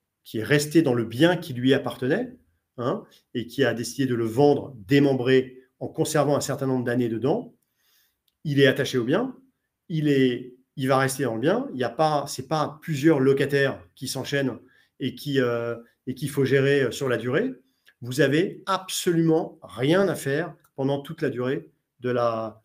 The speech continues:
conservation du bien, pendant toute la durée de l'usufruit. Ce qu'il faut, ce qu'il faut savoir lorsqu'on investit en nue propriété,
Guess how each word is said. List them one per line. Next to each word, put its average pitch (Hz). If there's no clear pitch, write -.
conservation 131
du 104
bien, 135
pendant 123
toute -
la 117
durée 117
de 113
l'usufruit. 117
Ce -
qu'il 214
faut, 220
ce -
qu'il 185
faut 220
savoir 160
lorsqu'on 143
investit 160
en 143
nue 131
propriété, 131